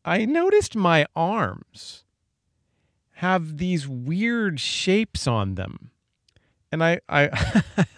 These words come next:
<laughs> I immediately knew what it was, but I walked over to my wife and I showed it to her and I said, "What is that?" And she said, "That's your skin falling. They're called wrinkles."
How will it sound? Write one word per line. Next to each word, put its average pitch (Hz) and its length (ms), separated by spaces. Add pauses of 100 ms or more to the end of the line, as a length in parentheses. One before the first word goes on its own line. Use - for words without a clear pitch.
<laughs> - 400
I 139 140
immediately 220 600
knew 147 280
what 139 200
it 123 120
was, 147 280
but 120 160 (380)
I - 60
walked 226 340
over 190 180
to 165 80
my 143 160
wife 180 460
and 127 100
I 117 100
showed 240 280
it 202 140
to 127 160
her 107 100
and 113 100
I 117 60
said, 120 240 (520)
"What 190 220
is 226 220 (120)
that?" 180 580 (720)
And 135 140
she 139 120
said, 123 380 (1400)
"That's 123 360
your 107 140
skin 151 600
falling. 90 760 (440)
They're 110 220
called 131 500
wrinkles." 107 960